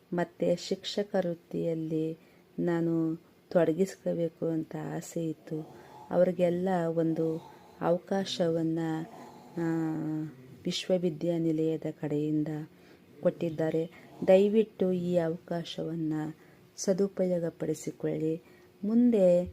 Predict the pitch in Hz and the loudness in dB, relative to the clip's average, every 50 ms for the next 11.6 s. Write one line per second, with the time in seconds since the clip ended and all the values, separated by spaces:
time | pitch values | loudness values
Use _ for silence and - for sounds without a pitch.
0 | - - - _ _ - - 185 190 190 185 180 180 175 165 156 - 180 180 180 | -10 -18 -20 _ _ -4 -2 0 0 2 2 0 0 -2 -2 -4 -4 -2 -2 0
1 | 180 180 175 170 165 156 156 156 160 - - - - - - - - - - - | 0 0 -2 -2 -2 -2 -4 -6 -6 -10 -14 -20 -20 -20 -20 -20 -20 -20 -20 -20
2 | - - 170 175 170 170 170 165 165 165 165 160 160 165 175 180 175 170 165 160 | -10 -8 -4 -4 -2 -2 -2 -2 -2 -2 0 0 0 2 2 4 4 4 2 2
3 | 160 160 165 - - - - _ _ - 185 180 180 180 180 - - 180 165 165 | 0 -2 -4 -8 -16 -20 -20 _ _ -2 0 2 2 2 0 0 0 0 0 2
4 | 170 170 170 160 151 151 147 147 151 - 156 156 151 151 160 156 175 180 - - | 0 0 0 0 -2 -2 -4 -6 -6 -4 -2 -2 -2 -2 -2 -4 -4 -6 -10 -20
5 | - - - - - - - - - - 196 208 208 208 196 196 185 175 175 180 | -20 -20 -20 -20 -20 -20 -20 -20 -10 -4 -2 0 0 2 2 2 2 2 0 -2
6 | 180 180 180 180 185 185 180 190 185 190 190 185 185 180 180 175 165 170 170 - | -2 -2 -2 -2 -2 0 0 2 2 2 2 2 2 2 2 0 0 -2 -4 -6
7 | - - 185 180 180 180 - - - 165 165 151 151 156 156 160 170 160 - 165 | -6 -2 0 0 0 -2 -4 -6 -2 -2 -2 0 -2 -2 -2 -2 -4 -4 -4 -4
8 | 156 156 147 151 165 156 151 151 160 - - - - - - - - - 170 165 | -6 -4 -4 0 0 0 0 0 -4 -6 -10 -20 -20 -20 -20 -18 -10 -6 0 4
9 | 185 180 185 185 185 196 190 190 190 185 190 185 180 180 170 160 165 165 165 170 | 4 4 4 4 2 2 2 0 0 0 0 0 0 0 0 0 0 -2 -2 -2
10 | 170 170 160 165 160 - - - - 180 175 170 170 151 - - - 165 165 165 | -4 -4 -6 -8 -10 -10 -10 -6 -4 -4 -2 -2 -4 -8 -8 -6 -6 -4 -2 -2
11 | 165 165 160 151 151 156 151 156 156 156 151 | 0 0 0 0 0 -2 -2 -2 -2 -4 -6